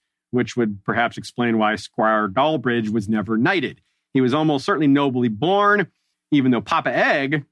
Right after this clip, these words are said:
had a commoner leading his Kingsguard, Dunk. That was a huge exception.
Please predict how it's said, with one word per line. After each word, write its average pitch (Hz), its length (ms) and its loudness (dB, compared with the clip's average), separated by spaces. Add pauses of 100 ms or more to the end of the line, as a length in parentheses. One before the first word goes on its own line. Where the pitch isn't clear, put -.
(100)
had 135 160 0
a 117 60 -4
commoner 135 680 0
leading 131 260 2
his 196 180 0
Kingsguard, 123 580 -2 (260)
Dunk. 123 340 -2 (320)
That 247 180 2
was 180 120 2
a 156 80 2
huge 151 260 2
exception. 110 500 -4